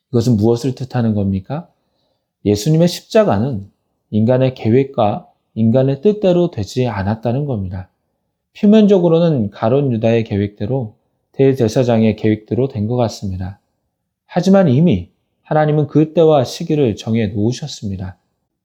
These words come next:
그리고 예수님은 그 시기에 맞춰,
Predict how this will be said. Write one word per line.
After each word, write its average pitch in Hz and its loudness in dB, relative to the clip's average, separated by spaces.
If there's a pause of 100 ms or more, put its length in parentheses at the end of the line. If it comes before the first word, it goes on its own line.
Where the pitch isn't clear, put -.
(360)
그리고 117 2
예수님은 104 -2 (360)
그 131 2
시기에 165 0
맞춰, 117 -4